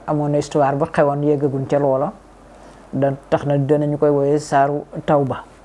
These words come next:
suratu, saaru tuub ga, waaye danañu koy wooyee itam nag, euh, sa, euh, suratu, euh, suratu Baraa. Waaye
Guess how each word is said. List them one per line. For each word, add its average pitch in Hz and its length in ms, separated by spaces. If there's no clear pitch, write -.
suratu, 135 460
saaru 143 340
tuub 147 240
ga, 131 140
waaye 147 240
danañu 151 300
koy 143 140
wooyee 135 240
itam 135 220
nag, 131 240
euh, 135 380
sa, - 300
euh, 143 380
suratu, 139 640
euh, 127 220
suratu 143 640
Baraa. 131 680
Waaye 143 400